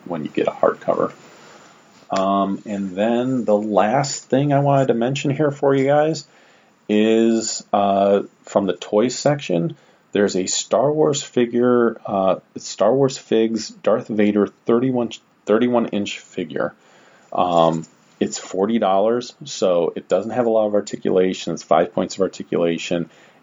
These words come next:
It seems like it's one of those ones that stands in Toys R Us or something like that, but this looks a lot better sculpting than one of those. I don't know, maybe not, but the picture that they show here looks really cool.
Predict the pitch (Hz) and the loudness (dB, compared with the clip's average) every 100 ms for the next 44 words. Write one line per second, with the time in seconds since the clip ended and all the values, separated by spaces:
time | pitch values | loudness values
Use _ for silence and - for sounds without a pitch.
0 | - - - 131 127 110 - 95 92 87 | -6 -4 2 4 4 2 0 2 4 4
1 | 85 82 78 - 85 85 82 - - 80 | 4 4 -2 -2 -2 -2 -6 -8 -8 -6
2 | 80 82 82 76 - 82 78 78 78 - | -6 -8 -12 -10 -2 -2 0 2 2 0
3 | - 90 87 92 - - 80 - 104 - | -4 -2 2 0 2 2 2 4 2 2
4 | 76 123 98 90 92 92 131 92 90 87 | -2 2 2 2 2 0 0 0 0 0
5 | - 85 82 - 82 78 76 - - - | -2 -6 -6 -6 -10 -8 -12 -12 -16 -12
6 | - - - - 95 95 87 80 87 87 | -6 -4 -4 -4 0 2 0 0 -2 -2
7 | 92 - 87 76 78 110 - - 80 - | -6 -10 -8 0 2 0 -2 0 0 -2
8 | - - _ _ _ _ _ _ - 87 | -20 -20 _ _ _ _ _ _ -2 0
9 | - 107 120 107 101 92 - 87 85 82 | 0 2 4 4 2 0 2 4 4 0
10 | 80 80 76 - 80 82 82 80 - 82 | 0 0 0 -4 -8 -4 -2 -4 -4 0
11 | 80 82 85 | 2 4 2